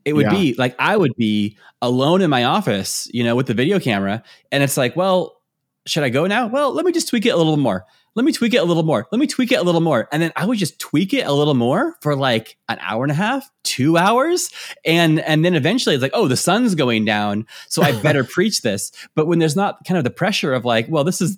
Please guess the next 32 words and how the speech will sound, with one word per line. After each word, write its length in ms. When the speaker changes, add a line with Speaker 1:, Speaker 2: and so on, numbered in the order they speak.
Speaker 1:
you 140
know, 280
<laughs> 60
this 140
is 100
the 100
last 300
song 340
and 80
I 40
have 140
to 60
get 160
up 120
there 200
next." 500
So 420
yeah, 280
I 220
totally 340
agree. 240
It's 160
never 320
done. 360
It 140
just 380
is 160
time 360
to 80
preach 320
it. 220
And 380